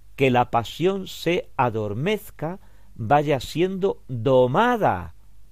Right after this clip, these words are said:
E igualmente, también se puede educar una pasión,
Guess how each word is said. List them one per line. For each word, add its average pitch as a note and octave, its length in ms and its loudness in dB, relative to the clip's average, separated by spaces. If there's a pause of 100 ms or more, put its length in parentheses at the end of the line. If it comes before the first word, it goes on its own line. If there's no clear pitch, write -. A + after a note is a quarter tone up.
(300)
E A#2+ 80 0
igualmente, F#2+ 800 -6 (460)
también F#2+ 380 -8
se - 160 -6
puede D3+ 420 -4
educar A#2+ 1000 -2 (540)
una E3 360 -4
pasión, C#3 640 -6